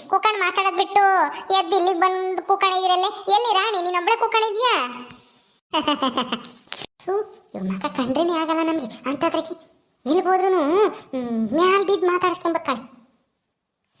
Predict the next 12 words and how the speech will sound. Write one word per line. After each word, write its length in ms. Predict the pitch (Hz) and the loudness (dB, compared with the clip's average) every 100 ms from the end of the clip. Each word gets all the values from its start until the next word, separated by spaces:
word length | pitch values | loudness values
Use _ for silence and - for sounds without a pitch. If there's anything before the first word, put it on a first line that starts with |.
| _ _ - - - _ _ 370 | _ _ -20 -20 -20 _ _ -2
ಏನ್ 120 | 415 | 0
ಜಯಮ್ಮ, 260 | 415 415 392 320 403 427 - - | 0 0 0 0 -2 -6 -10 -4
ಅಲ್ಲ 120 | 349 330 320 285 262 254 - 294 | -2 0 0 -2 -6 -10 -8 -4
ನನ್ 140 | 262 254 | -2 -2
ಜೊತೆ 180 | 247 320 | -2 -2
ಮಾತಾಡಕ್ಕೆ 400 | 277 262 302 302 311 | -2 0 0 0 -2
ನಿನ್ಗೆ 200 | 311 320 311 | -2 -2 -2
ಎಷ್ಟ್ 200 | 240 466 | -2 -2
ಇಷ್ಟ 160 | 453 415 | 0 0
ಅಂತನ 240 | 370 381 359 277 330 - 370 | 0 0 0 0 -4 -2 0
ನನಗ್ 260 | 359 403 | 0 2
ಗೊತ್ತಿಲ್ವಾ? 380 | 403 - 339 320 | 0 0 0 0